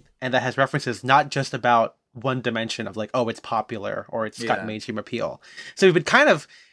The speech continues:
Speaker 1: hinting around this. And so as I read the book, I'm like, "Actually, this is a really good framework." Um,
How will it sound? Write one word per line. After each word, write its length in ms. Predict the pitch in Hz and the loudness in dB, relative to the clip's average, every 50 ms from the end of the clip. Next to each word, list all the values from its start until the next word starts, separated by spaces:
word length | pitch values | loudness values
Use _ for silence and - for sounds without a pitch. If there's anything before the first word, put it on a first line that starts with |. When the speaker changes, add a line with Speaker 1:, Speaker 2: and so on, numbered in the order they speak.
| _ _ _ _ _ _ _ | _ _ _ _ _ _ _
Speaker 1:
hinting 300 | - 247 262 - 269 202 | -2 0 2 2 4 4
around 300 | 160 139 127 123 120 117 | 4 4 4 2 2 0
this. 240 | 113 113 117 113 - | -2 -4 -6 -6 -6
And 120 | - 147 | -8 -8
so 280 | - - 165 156 151 151 | -4 -2 0 2 2 2
as 160 | 156 151 147 | 2 2 2
I 80 | 165 147 | 2 0
read 180 | 131 151 175 | 0 0 0
the 80 | 160 147 | 0 0
book, 240 | 113 - 185 180 170 | 2 2 2 2 2
I'm 80 | 151 | 0
like, 140 | 151 143 - | 0 0 4
"Actually, 300 | 139 156 190 - - 160 | 4 2 2 2 -2 -4
this 200 | 127 127 143 - | -2 -4 -6 -6
is 140 | 240 220 202 | -6 -4 -4
a 80 | 160 127 | -4 -4
really 320 | 110 120 120 123 123 120 | -2 -4 -4 -4 -4 -6
good 240 | 113 - 120 110 - | -6 -8 -10 -10 -10
framework." 680 | - - 147 165 196 185 147 127 120 120 117 - - - - | -8 -6 -4 -4 -4 -2 -2 0 0 0 -2 -6 -14 -10 -4
Um, 360 | - 131 127 123 123 120 123 | 0 2 4 4 2 0 -2